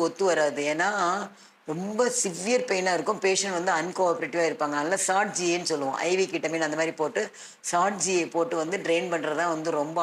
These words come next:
ஆப்ஷனல். ஆனா முடிந்த அளவு அந்த அளவுக்கு போறத வந்து தவிர்க்கிறது வந்து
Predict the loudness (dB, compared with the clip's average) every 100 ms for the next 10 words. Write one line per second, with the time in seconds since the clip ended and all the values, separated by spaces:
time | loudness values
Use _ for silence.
0 | 2 0 -4 -4 -6 -18 -20 -6 0 0
1 | 0 -4 -2 0 2 2 4 4 2 0
2 | 0 0 0 -2 -2 2 2 4 2 0
3 | -2 -2 -2 0 0 0 0 0 0